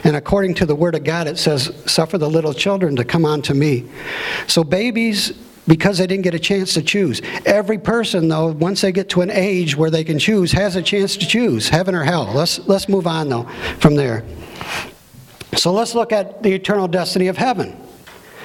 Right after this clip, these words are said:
So either you're gonna spend eternity in the lake of fire, or you're gonna spend eternity with God forever and ever. And we're destined for one of these two places.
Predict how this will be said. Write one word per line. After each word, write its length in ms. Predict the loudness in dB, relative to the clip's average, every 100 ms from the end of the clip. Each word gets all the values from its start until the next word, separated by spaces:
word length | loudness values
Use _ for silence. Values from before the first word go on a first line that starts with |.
| -10 -2
So 180 | 2 2
either 220 | 2 2
you're 140 | 0
gonna 220 | 0 -2
spend 400 | -4 -2 0 0
eternity 680 | 2 2 2 2 2 0 -4 -10 0
in 120 | 2
the 80 | 2
lake 240 | 2 0 -2
of 100 | 0
fire, 560 | 2 2 2 0 -4 -12 -18 -2
or 160 | 2 4
you're 80 | 2
gonna 140 | 0
spend 320 | -2 0 0
eternity 760 | 0 2 2 2 0 0 -2 -6 -14 -18 -20 -20 -20 -20 -20 -20 -16 -14 -14 -18 -4
with 160 | 0 4
God 280 | 2 0 -2
forever 380 | 0 0 0
and 80 | 0
ever. 340 | 0 -2 -4 -6 -10 -16 -20 -20 -20 -20 -20 -20 _ -20 -20 _ _ -10 -4
And 400 | 0 0 0 0
we're 100 | 2
destined 720 | 2 0 -2 -2 -2 -2 -8 -14 -20 -20 -20 2
for 140 | 4
one 200 | 4 0
of 100 | 0
these 200 | 0 0
two 160 | 0 2
places. 680 | 2 2 0 0 0 -2